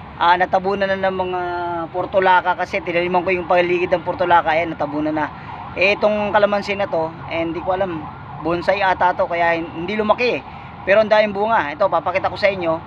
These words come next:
Ah, yan. Ito po yung aking tanim na kalamansi. Ayan. So, nakikita nyo, ayan, oh, may mga bunga. Maraming bunga yan. Oh.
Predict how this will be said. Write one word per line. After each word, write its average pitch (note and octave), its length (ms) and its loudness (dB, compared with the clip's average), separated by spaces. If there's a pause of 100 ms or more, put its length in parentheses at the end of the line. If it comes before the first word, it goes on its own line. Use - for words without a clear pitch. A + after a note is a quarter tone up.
(400)
Ah, E3 240 2 (560)
yan. D3 240 -4 (2750)
Ito D#3+ 240 0
po G3+ 160 4
yung F#3+ 160 6
aking F3+ 320 2
tanim F3+ 160 2
na F3+ 160 0
kalamansi. F3 640 0 (160)
Ayan. D#3+ 400 0 (1040)
So, E3+ 240 0
nakikita E3 560 2
nyo, F3+ 160 2
ayan, E3 240 2
oh, D#3+ 160 0
may D3+ 160 0
mga D3+ 240 0
bunga. G3 640 4 (800)
Maraming E3 400 4
bunga E3+ 240 2
yan. F3+ 320 2 (400)
Oh. D3+ 240 0